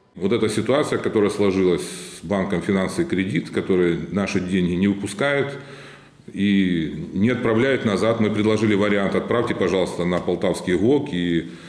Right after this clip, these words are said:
они отправят нам на другой банк, который более работоспособен, и они нам выплатят зарплату. Нет, этот банк деньги, наверное, куда-то дел, я так думаю. Я не могу утверждать, но думаю, что деньги они потратили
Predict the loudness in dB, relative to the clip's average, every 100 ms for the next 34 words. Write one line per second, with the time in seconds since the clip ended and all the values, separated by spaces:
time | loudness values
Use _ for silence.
0 | -20 -20 -20 _ _ -8 -2 0 0 0
1 | 0 0 0 0 0 2 4 4 4 2
2 | 0 0 2 2 2 2 2 0 0 -2
3 | -2 -2 0 0 0 0 0 0 0 -2
4 | -6 -12 -16 -16 -4 -2 0 -2 -2 -2
5 | -2 -2 -4 -2 -2 -2 -4 -10 -8 -4
6 | -4 -6 -16 -20 -20 -20 -20 -20 -20 -14
7 | -4 -2 -2 -4 -10 -4 0 0 0 -4
8 | -10 -16 -20 -20 -20 -20 -8 -2 -2 0
9 | 0 0 0 -2 -2 -6 -8 -6 -4 -4
10 | -2 -2 -2 0 2 2 2 2 0 2
11 | 0 0 -2 -2 0 0 0 0 -2 -2
12 | -4 -12 -14 -8 -2 0 2 2 0 0
13 | 0 -2 0 0